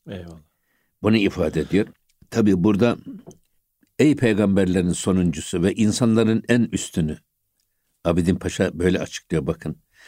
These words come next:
Speaker 2: Miraç gecesi senin eriştiğin makam Cenab-ı Hakk'ın Kur'an'da Ka-, Kabe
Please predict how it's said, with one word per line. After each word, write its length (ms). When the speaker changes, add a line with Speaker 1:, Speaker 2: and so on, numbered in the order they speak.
Speaker 2:
Miraç 360
gecesi 380
senin 400
eriştiğin 440
makam 360
Cenab-ı 420
Hakk'ın 320
Kur'an'da 640
Ka-, 300
Kabe 380